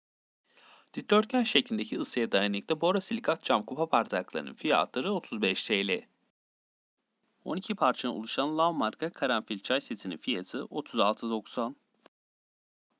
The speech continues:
Yapışmaz özellikteki kapaklı buz kalıbının fiyatı dokuz yüz doksan. On üç parçadan oluşan Çin'i desenli renkli çay setinin fiyatı altmış dokuz doksan.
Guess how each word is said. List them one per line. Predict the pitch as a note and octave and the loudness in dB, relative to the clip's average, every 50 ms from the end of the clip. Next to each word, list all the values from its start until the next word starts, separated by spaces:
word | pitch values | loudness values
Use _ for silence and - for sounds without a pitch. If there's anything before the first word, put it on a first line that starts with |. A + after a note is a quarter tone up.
| _ _ _ _ _ _ - | _ _ _ _ _ _ -4
Yapışmaz | A#2+ A2+ - B2+ A#2+ E3 E3+ F3+ E3+ | -4 -2 -4 -4 -4 -2 -2 -2 -2
özellikteki | D3 - C#3+ C#3 C3 B2+ - - A#2 - - D#3 - | 0 2 2 2 2 0 -4 -10 -10 -8 -6 -8 -4
kapaklı | - - G2 - - F#2+ G2 - - C3 B2 | -2 -2 0 2 2 0 0 0 -4 -6 -4
buz | C3+ C3+ - | -4 -4 -4
kalıbının | - - D3 A#2+ G#2 G2+ G2 G2 | -2 0 0 0 0 -2 -4 -6
fiyatı | F#2+ - B2+ A#2 G2+ - - C3+ C#3+ - | -4 -2 -2 -2 -2 -2 -4 -6 -6 -6
dokuz | G#2 F#2+ - A2+ A2 | -6 -6 -6 -8 -6
yüz | G#2+ A2+ | -6 -6
doksan. | A2+ - - - C3 B2 B2 C#3 - _ _ _ _ _ _ - - _ _ _ _ _ _ _ _ _ _ _ _ _ _ _ _ _ _ _ _ _ _ _ _ _ - | -6 -4 -2 0 0 0 0 -2 -6 _ _ _ _ _ _ -20 -20 _ _ _ _ _ _ _ _ _ _ _ _ _ _ _ _ _ _ _ _ _ _ _ _ _ -4
On | C#3+ G3 | -2 -2
üç | A3 A3 - - | -2 -2 0 4
parçadan | E3+ D#3+ D3 - - D#3 - - | 4 4 4 4 -2 -8 -8 -8
oluşan | A2+ A2 - - B2 C#3+ D#3+ - | -8 -8 -4 -2 0 -2 -2 -2
Çin'i | - - A#2 A#2 A2+ - | -4 -2 0 0 0 0
desenli | G2+ G2 - - G#2 G#2+ B2 C3 C3+ C3 | -2 -2 0 0 0 0 0 -2 -2 -2
renkli | D3+ F3 F#3 - F#3 F3+ | -2 -4 -4 -6 -8 -6
çay | - - F3+ F#3 | -4 -2 -2 -2
setinin | F#3 - E3+ - - - E3+ - | -2 -4 -4 -6 -6 -8 -10 -10
fiyatı | - - F3+ - - - - G3 C#4 C4+ | -4 -2 -2 0 0 -2 -4 -4 -2 0
altmış | A#3+ G3 - - - - - | 2 2 2 0 -4 -6 -6
dokuz | C3 - A2+ G#2+ G#2+ | -6 -6 -6 -4 -4
doksan. | A2 G#2 G2+ - - G#2+ F2 | -2 -2 -2 0 -2 -2 -2